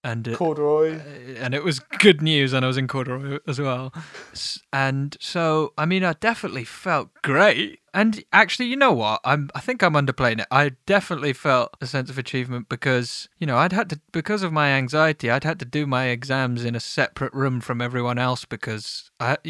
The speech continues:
Speaker 1: I had special arrangements made because I couldn't go in the, the main room with everyone else, like the hall.
Speaker 2: I didn't know
Speaker 1: And
Speaker 2: that.
Speaker 1: and I'd missed so many lectures and so mu-, and I was a bit of a wreck. And so I felt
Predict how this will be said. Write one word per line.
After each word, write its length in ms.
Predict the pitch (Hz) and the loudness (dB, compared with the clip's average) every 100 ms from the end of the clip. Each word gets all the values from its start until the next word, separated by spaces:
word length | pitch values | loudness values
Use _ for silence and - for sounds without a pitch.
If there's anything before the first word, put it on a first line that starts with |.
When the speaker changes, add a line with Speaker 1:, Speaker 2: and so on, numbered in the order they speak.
| 143 | -8
Speaker 1:
I 160 | 147 120 | -4 -4
had 160 | 135 147 _ | -4 -8 _
special 720 | - - 135 - 123 117 117 - _ - | -18 -4 -2 0 -2 -2 -4 -10 _ -4
arrangements 720 | 123 131 139 131 127 110 - | 0 0 0 -2 -6 -8 -8
made 420 | 110 104 107 127 - | -6 -4 -6 -10 -12
because 680 | 135 - 127 117 117 - - | -12 -6 -4 -4 -4 -8 -10
I 80 | 120 | -10
couldn't 380 | - 135 117 - | -6 -6 -6 -4
go 240 | 127 120 | -4 -2
in 420 | 117 117 117 123 - _ | -4 -4 -6 -8 -14 _
the, 440 | 120 110 110 113 - _ | -8 -6 -8 -10 -14 _
the 80 | - | -6
main 220 | 113 110 | -4 -4
room 360 | 123 151 110 98 - | 0 0 -2 -6 -10
with 160 | 120 | -8
everyone 320 | 117 117 113 | -6 -6 -4
else, 220 | 117 104 - | -4 -6 -8
like 140 | 107 | -10
the 80 | 107 | -8
hall. 420 | - 127 85 107 - _ | -2 -2 -2 -10 -18 _
Speaker 2:
I 320 | 123 117 113 | -6 -2 -2
didn't 240 | 110 226 - | -2 -4 -4
know 80 | 220 | -6
Speaker 1:
And 80 | 240 | -8
Speaker 2:
that. 260 | 143 - _ _ | -12 -14 _ _
Speaker 1:
and 120 | 123 | -8
I'd 140 | 120 135 | -6 -4
missed 320 | 143 - - | -6 -6 -10
so 420 | - - 156 147 | -10 -4 0 0
many 300 | 139 131 123 | 0 -2 -2
lectures 440 | 120 127 - 123 117 | -4 -6 -6 -8 -6
and 180 | 113 | -8
so 260 | - - 127 | -8 -6 -4
mu-, 140 | 127 - | -4 -8
and 400 | 131 120 117 117 - _ - | -8 -6 -6 -10 -16 _ -8
I 80 | |
was 120 | 127 120 | -4 -2
a 60 | |
bit 220 | 120 147 | 0 -2
of 120 | 127 120 | -2 -8
a 60 | |
wreck. 640 | 117 160 - - - - - _ | -2 4 4 2 -8 -16 -20 _
And 160 | 151 135 | -6 -6
so 240 | - 139 | -2 0
I 140 | 123 123 | 2 0
felt 560 | - - 139 120 113 | -4 2 4 4 2